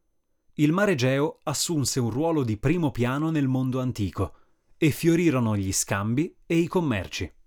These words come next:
Il territorio montuoso della penisola greca ostacolava le comunicazioni.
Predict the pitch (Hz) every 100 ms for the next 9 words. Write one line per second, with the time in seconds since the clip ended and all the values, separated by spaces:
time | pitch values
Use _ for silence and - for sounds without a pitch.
0 | _ _ _ _ _ _ _ _ _ _
1 | _ _ - 170 185 170 180 220 196 139
2 | 120 107 151 156 101 90 92 95 107 131
3 | 120 110 104 95 - 101 - _ _ -
4 | 180 - 202 208 170 165 170 - 160 151
5 | 151 156 - - 82 85